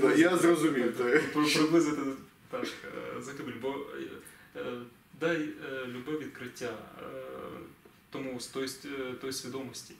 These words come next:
Speaker 1: яка була на той час у, у людей, вони все, е, зроблять зброєю. Все збро-, е, все буде зброя.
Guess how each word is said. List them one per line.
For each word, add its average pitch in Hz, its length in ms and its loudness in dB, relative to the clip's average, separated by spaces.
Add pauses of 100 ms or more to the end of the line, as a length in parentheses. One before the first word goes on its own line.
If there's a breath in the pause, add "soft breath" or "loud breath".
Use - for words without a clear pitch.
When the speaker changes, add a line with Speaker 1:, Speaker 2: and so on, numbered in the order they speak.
(300 soft breath)
Speaker 1:
яка 123 160 -8
була 120 180 -8
на 120 80 -10
той 117 220 -12
час - 280 -10
у, - 200 -14
у - 40 -12
людей, 131 280 -6 (680)
вони 127 260 -4 (160)
все, 165 380 -2 (200)
е, 123 200 -6 (400)
зроблять 127 400 -8
зброєю. 120 480 -6 (1600 loud breath)
Все 135 200 -4
збро-, 123 180 -6 (180)
е, 127 140 -8
все 147 160 -6
буде 131 240 -4
зброя. 123 280 -6